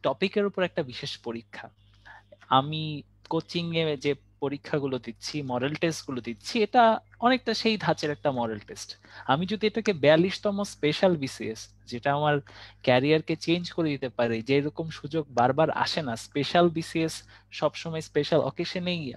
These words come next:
হচ্ছে এবং এরকম সুযোগ আমরা আর পরে পাবো না, এমন ভাবে ধরে নেই, তাহলে দেখা যাবে মেন্টাল প্রেশারটা অনেক বেড়ে যাবে। অনেকের প্রত্যাশার চাপ আছে অনেক প্রচুর,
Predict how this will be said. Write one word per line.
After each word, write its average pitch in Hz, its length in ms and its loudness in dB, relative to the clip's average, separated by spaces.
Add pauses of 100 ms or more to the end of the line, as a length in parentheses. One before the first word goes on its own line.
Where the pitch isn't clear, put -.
হচ্ছে 156 340 0
এবং 139 240 -2
এরকম 147 300 0
সুযোগ 160 300 -4
আমরা 151 240 4
আর 147 60 6
পরে 143 300 0
পাবো 151 320 4
না, 131 180 2
এমন 170 280 2
ভাবে 190 240 0
ধরে 143 320 2
নেই, 156 240 0 (380)
তাহলে 139 360 2
দেখা 127 300 0
যাবে 135 240 -4
মেন্টাল 123 340 -6
প্রেশারটা 123 440 -6
অনেক 202 280 -2
বেড়ে 110 180 -2
যাবে। - 280 -14 (440)
অনেকের 160 320 0
প্রত্যাশার 175 540 -2
চাপ 147 340 2
আছে 156 240 2
অনেক 139 300 -6
প্রচুর, 139 320 -8